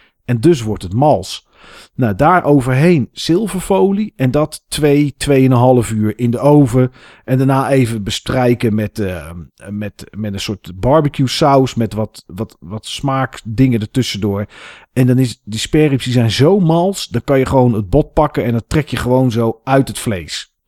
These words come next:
Nou, toen dacht ik, oké, dit wil ik wel een keer proberen. Dus dat heb ik destijds gedaan.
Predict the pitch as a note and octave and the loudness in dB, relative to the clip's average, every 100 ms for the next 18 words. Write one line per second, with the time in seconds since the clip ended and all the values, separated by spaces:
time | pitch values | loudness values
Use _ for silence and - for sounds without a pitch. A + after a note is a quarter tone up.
0 | _ _ - - _ - A2+ G#2 G#2 A#2+ | _ _ -20 -20 _ -6 -4 -2 0 0
1 | A#2+ C3 - G2 F#2 - D#3+ E3 F3 E3+ | 0 0 0 -2 -4 2 2 4 2 2
2 | B2 C3 A#2 A#2 C3 - B2+ - - A2 | 2 2 2 2 0 2 2 4 0 -2
3 | G2 F2 F2+ B2+ E3 F3+ F3 D#3 - B2+ | -4 -8 -6 -2 0 0 0 0 -2 0
4 | B2 - G#2 - G2 B2 E3 | 0 0 -2 -4 -2 2 2